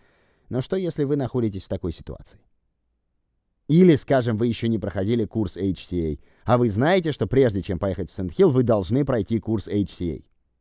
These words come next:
Ладно, очень хорошо. Что тут за пробел? Как нам заполнить этот пробел?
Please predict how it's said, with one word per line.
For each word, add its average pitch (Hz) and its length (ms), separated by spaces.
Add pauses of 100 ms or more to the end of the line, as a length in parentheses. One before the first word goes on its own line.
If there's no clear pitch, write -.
(420)
Ладно, 190 340
очень 180 240
хорошо. 170 440 (1300)
Что 185 180
тут 170 140
за 143 120
пробел? 127 440 (240)
Как 151 180
нам 139 160
заполнить 151 600
этот 92 240
пробел? 87 360